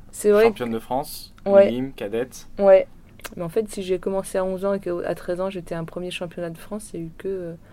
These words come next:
Speaker 1: il y a eu que une année où j'ai pas fait de compète.
Speaker 2: Et comment est-ce qu'on réagit à ça, euh, au bout de deux ans de, euh,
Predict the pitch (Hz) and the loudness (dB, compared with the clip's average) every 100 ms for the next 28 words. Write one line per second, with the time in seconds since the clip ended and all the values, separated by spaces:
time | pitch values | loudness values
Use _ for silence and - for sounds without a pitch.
0 | - - - 175 175 - 196 190 202 190 | -20 -18 -6 -4 -2 2 4 4 2 4
1 | 185 190 208 190 170 175 165 165 160 160 | 4 4 2 0 0 0 0 -2 -4 -4
2 | 175 170 165 170 180 208 - - - - | -6 -6 -8 -6 -4 -4 -6 -20 -14 -10
3 | 113 123 143 139 113 110 104 120 123 - | -6 -4 -4 -6 -4 -4 -6 -6 -8 -4
4 | 113 131 131 110 101 101 101 101 110 110 | -2 0 -2 -2 -4 -4 -6 -8 -12 -10
5 | 127 117 123 139 147 135 113 113 117 123 | -8 -4 -2 -2 -2 -4 -4 -4 -4 -2
6 | 113 | -2